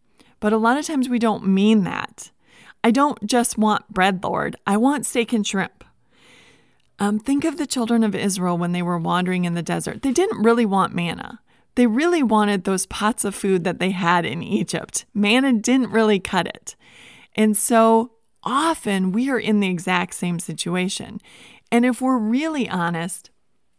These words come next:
we're not super content with daily bread either. I don't just want what I need to get through today. I want what I need to get through this week. I want what I need to get through this month, this year, and even to the rest of my life.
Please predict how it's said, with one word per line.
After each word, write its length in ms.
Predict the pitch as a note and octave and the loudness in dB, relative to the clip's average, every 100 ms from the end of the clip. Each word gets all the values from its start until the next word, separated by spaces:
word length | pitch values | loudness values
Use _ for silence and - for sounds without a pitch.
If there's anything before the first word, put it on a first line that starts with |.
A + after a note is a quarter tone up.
| _ _ _ _ - - | _ _ _ _ -20 -16
we're 180 | - F#3 | -6 0
not 280 | A3 C4 D#4+ | 0 0 -2
super 320 | - C#4+ C#4 | -4 -4 -4
content 400 | - A#3+ A#3 G#3 | -2 0 0 -2
with 160 | F#3 F#3+ | -2 -4
daily 260 | F3+ F3 | -2 -2
bread 300 | E3 E3 D#3 | -2 -2 -4
either. 360 | F3 E3+ - - - - - - | -4 -8 -10 -14 -18 -20 -10 0
I 100 | C4+ | 4
don't 340 | F4 F4+ - | 4 2 -2
just 360 | - B3 B3+ A3 | 0 0 0 2
want 240 | G#3+ - | 2 2
what 100 | G3 | 0
I 120 | F#3+ | 0
need 280 | F#3 F3+ F3 | 0 -2 -4
to 80 | - | -6
get 220 | F#3 - | -6 -6
through 160 | F3+ E3+ | -6 -4
today. 500 | F3 E3+ D#3+ - - - - - - | -4 -6 -6 -8 -14 -20 -20 -20 -4
I 80 | G#3+ | 0
want 320 | A3+ C#4 D4+ | 2 2 2
what 100 | D4 | 0
I 120 | C#4 | 0
need 260 | B3 A#3+ A3 | 2 2 0
to 80 | - | -2
get 160 | G#3+ | -4
through 160 | - F#3+ | -2 -4
this 240 | F#3 - | -4 -4
week. 320 | A#3 B3+ B3+ - - | -4 -6 -6 -8 -4
I 60 | |
want 240 | F#3+ G3 - | -2 -2 -2
what 100 | F#3 | -4
I 100 | F3+ | -2
need 280 | F3+ F3 | -2 -4
to 80 | - | -6
get 160 | F3 E3 | -8 -8
through 160 | - | -6
this 240 | E3+ F#3 - | -6 -6 0
month, 400 | G#3+ A3 G#3+ - - - - | 2 2 0 -4 -16 -20 -2
this 240 | G#3 - | 0 2
year, 400 | G#3 G#3 G#3 G#3+ - - _ _ - | 2 4 4 0 -4 -20 _ _ -4
and 160 | A3+ - | -4 0
even 340 | C4+ C#4+ C#4+ | 0 0 -2
to 120 | C#4+ | -2
the 120 | A3+ | 0
rest 240 | G#3+ G#3 - | 0 0 0
of 60 | |
my 120 | G3+ F#3+ | 0 2
life. 560 | F3 E3+ - - - | 0 -2 -6 -18 -20